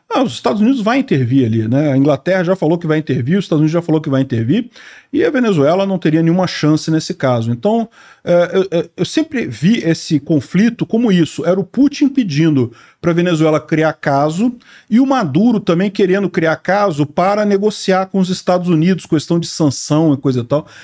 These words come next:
Eu acho que invadir, invadir mesmo, muito pouco provável fazerem isso, né? Mas é lógico, é, sabe-se lá, né? Ditador é tudo maluco, né? Vai que o Maduro acorda com, é,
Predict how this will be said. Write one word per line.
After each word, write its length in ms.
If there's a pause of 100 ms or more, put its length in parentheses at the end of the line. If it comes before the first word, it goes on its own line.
(120)
Eu 60
acho 160
que 80
invadir, 540
invadir 440
mesmo, 280
muito 320
pouco 240
provável 500
fazerem 500
isso, 220
né? 60
Mas 140
é 60
lógico, 460 (480)
é, 340
sabe-se 480
lá, 220
né? 140
Ditador 420
é 40
tudo 200
maluco, 500
né? 140
Vai 180
que 120
o 140
Maduro 680
acorda 440
com, 320 (800)
é, 680